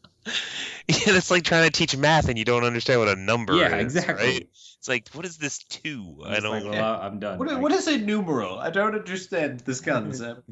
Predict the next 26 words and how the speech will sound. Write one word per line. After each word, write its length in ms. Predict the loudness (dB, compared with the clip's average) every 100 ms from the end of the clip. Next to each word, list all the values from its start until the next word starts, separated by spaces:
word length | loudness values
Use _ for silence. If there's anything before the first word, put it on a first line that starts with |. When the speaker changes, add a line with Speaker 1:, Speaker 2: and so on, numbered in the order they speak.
| -14
Speaker 1:
I 100 | -10
don't 280 | -8 -10 -12
know. 320 | -10 -8 -8 -12 -20 _
<laughs> 180 | -20 _
Graham 280 | -16 -12 -6
Speaker 2:
So, 240 | -4 -2
Speaker 1:
crack. 240 | -4 -8 -12 _ -20 -20 -20 -20 _ _
Speaker 2:
uh, 160 | -4 -4
what 140 | -2 -2
else 200 | -4 -4
in 100 | -4
the 80 | -2
news 300 | 0 -2 -2
that 120 | -4
I 60 |
can 120 | -4 -6
remember 240 | -8 -8
off 100 | -8
the 60 | -8
top 120 | -8
of 60 |
my 120 | -8 -6
head? 260 | -4 -2
The 120 | 0
L 160 | 0 0
two 440 | 0 2 2 0